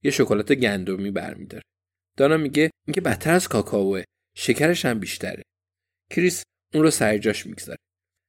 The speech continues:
اگه با همین فرمون پیش برن، مجبور می‌شه میوه بخوره. میگه: «خیلی مشکوکه. فقط باید ببینیم انگیزش چیه.»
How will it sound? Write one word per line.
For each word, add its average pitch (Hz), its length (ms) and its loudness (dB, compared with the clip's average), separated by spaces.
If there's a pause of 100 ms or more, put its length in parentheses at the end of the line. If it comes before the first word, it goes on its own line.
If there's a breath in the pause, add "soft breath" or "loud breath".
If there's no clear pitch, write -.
(100)
اگه 143 200 6
با 123 120 4
همین 147 280 2
فرمون 104 440 0
پیش 117 280 -8
برن، 156 300 4 (180)
مجبور 113 380 0
می‌شه 127 200 0
میوه 107 360 2
بخوره. - 400 -6 (880)
میگه: 147 320 6 (220)
«خیلی 127 260 4
مشکوکه. - 580 -6 (320)
فقط 143 260 4
باید 139 240 4
ببینیم 135 420 2
انگیزش 104 640 -2
چیه.» - 180 -12